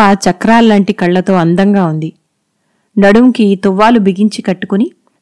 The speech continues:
మెల్లగా అటూ ఇటూ తిరుగుతూ ఉన్న వనజ తన్మయిని చూడగానే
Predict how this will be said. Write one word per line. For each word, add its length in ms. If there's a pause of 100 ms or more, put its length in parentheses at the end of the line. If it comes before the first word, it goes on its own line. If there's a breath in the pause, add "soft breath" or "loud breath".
మెల్లగా 440
అటూ 240
ఇటూ 260
తిరుగుతూ 460
ఉన్న 480
వనజ 340
తన్మయిని 720
చూడగానే 680